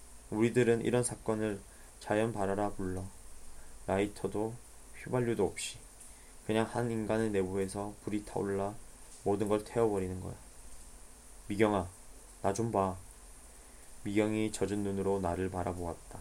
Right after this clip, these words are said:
나는 조심스럽게 물었다. 너 요즘 회사 나가지? 미경이 고개를 끄덕였다. 그리고 억지로 웃어 보였다.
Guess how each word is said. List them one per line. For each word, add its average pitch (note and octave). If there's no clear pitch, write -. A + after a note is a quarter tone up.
나는 G2
조심스럽게 F#2+
물었다. F2+
너 A2
요즘 G#2
회사 B2
나가지? G2+
미경이 A2
고개를 G#2
끄덕였다. F#2+
그리고 G2+
억지로 G2
웃어 F#2
보였다. F2